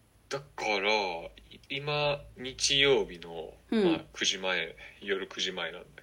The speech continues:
Speaker 1: けれど、
Speaker 2: うん。
Speaker 1: あー、そうやわ。木曜日の
Speaker 2: うん。
Speaker 1: 夜、
Speaker 2: おー。
Speaker 1: 夜の便で。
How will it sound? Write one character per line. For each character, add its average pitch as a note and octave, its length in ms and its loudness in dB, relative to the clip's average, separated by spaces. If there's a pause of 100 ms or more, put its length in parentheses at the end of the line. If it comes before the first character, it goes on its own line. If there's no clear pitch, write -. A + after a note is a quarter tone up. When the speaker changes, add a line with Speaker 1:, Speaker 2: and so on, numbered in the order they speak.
(200)
Speaker 1:
け - 140 -8
れ E2+ 340 -6
ど、 B2 80 -2 (440)
Speaker 2:
う G3+ 60 2
ん。 F3+ 240 2 (260)
Speaker 1:
あ A#2+ 60 4 (300)
ー、 - 20 -4
そ - 180 -2
う F2 60 0
や F#2 60 0
わ。 F#2+ 60 -6 (540)
木 B2+ 300 -2
曜 G3+ 240 6
日 F#2 140 -8
の G#2+ 260 -2 (200)
Speaker 2:
う A3+ 60 2
ん。 F#3+ 280 2 (680)
Speaker 1:
夜、 G#2+ 220 -4 (380)
Speaker 2:
お A3+ 40 6
ー。 A#3 40 12 (100)
Speaker 1:
夜 C4+ 160 12
の C4 120 12
便 G3+ 220 12
で。 - 200 -10